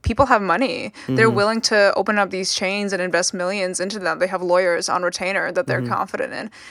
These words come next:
Speaker 1: What do you think that these dispensaries could do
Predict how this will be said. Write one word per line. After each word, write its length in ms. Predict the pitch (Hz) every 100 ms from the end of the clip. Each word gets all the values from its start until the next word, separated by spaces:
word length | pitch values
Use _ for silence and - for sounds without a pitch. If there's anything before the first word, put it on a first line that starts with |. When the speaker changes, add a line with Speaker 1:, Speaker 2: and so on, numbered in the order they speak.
| -
Speaker 1:
What 240 | 190 202 -
do 80 |
you 140 | 214 214
think 320 | - 190 190
that 320 | 185 175 -
these 200 | 180 180
dispensaries 640 | - 185 - 180 - 180 175
could 200 | - 180
do 380 | 185 180 175